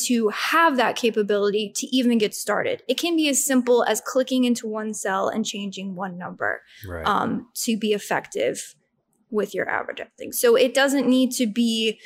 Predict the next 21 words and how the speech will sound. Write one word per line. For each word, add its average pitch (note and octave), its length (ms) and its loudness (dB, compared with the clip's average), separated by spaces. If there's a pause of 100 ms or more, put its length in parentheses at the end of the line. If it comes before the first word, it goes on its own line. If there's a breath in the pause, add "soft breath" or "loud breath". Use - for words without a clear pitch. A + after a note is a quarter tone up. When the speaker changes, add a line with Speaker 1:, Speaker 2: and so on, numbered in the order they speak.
(160 loud breath)
Speaker 1:
you B3+ 100 6
don't D#4 200 4
have F4+ 160 0
to D4+ 100 0
learn C#4 220 2
it C4 160 2
all A3 140 0
at - 140 -6
once, - 600 -4 (320 soft breath)
but A3+ 380 0
by A3 160 4
starting, A#3+ 880 0 (760)
that's A#3 480 0
how, A3 680 -2 (280)
you A#3 160 4
know, G#3 120 0
you G#3 300 -2
kind A#3+ 260 0
of G#3+ 100 0
launch G#3+ 400 -4
yourself G3+ 480 -4